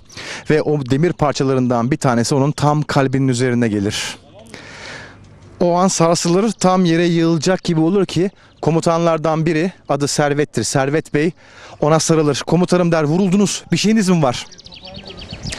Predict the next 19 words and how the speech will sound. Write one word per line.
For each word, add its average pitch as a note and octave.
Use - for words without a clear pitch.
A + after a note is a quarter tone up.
"Sakın," F#3
der, D#3
"belli C#3+
etme." A2
Ve D#3
onu D3+
yanından D3
uzaklaştırır. C3+
Çünkü F3
bir G3+
komutanın F#3
vurulduğunu D#3+
gören C#3+
diğer F#3
askerler E3
büyük F3+
bir E3+
endişeye E3+
kapılırlar. C3+